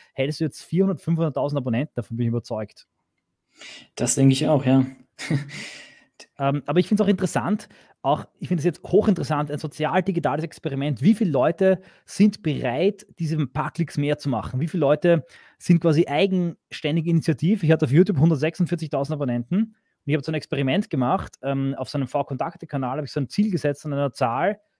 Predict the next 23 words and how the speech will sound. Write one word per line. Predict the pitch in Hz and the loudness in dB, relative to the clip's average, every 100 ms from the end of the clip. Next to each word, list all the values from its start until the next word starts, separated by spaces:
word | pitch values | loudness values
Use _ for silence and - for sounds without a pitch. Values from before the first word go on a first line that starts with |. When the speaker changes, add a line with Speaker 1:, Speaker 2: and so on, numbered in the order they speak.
| _ | _
Speaker 1:
wie | 139 185 | 0 0
viel | 170 185 | 2 -2
ich | 175 | 0
quasi | 156 151 | 0 0
transferieren | - 147 - 143 139 196 | -2 -4 -2 -2 2 4
möchte | 147 143 - | 4 0 -2
auf | 131 - | -4 -2
BitChute | 190 190 160 | -4 -2 -2
und | 139 | 0
DLive, | 160 131 120 208 - _ _ _ _ _ _ _ | 0 2 2 0 -6 _ _ _ _ _ _ _
äh, | 165 | -2
die | 151 175 | 0 2
ich | |
für | 175 | 2
mich | 175 | 2
selbst | - 165 - | 4 2 0
gesetzt | - 143 156 - | -4 -2 -2 0
habe | 170 | 0
als | 151 | 2
eine | 156 151 | 2 2
Metrik, | 135 160 - 160 | 2 2 0 0
ein | 143 | 2
Wert, | 123 135 165 | 4 4 4